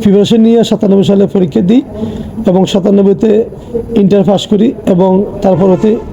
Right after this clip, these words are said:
নাইনটি নাইন অর্থাৎ নিরানব্বই সালে আমার বিএসএস অর্থাৎ বিএ পাস করি। পা-,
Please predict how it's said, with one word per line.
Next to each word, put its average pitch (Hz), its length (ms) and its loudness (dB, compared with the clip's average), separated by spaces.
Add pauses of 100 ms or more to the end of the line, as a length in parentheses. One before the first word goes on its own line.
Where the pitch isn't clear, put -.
(520)
নাইনটি 196 360 2
নাইন 190 280 2
অর্থাৎ 190 260 0
নিরানব্বই 202 380 4
সালে 202 220 2
আমার 196 320 2 (440)
বিএসএস 196 580 2
অর্থাৎ 185 380 -2
বিএ 175 240 2
পাস 156 220 -2
করি। 143 260 0 (540)
পা-, 226 260 0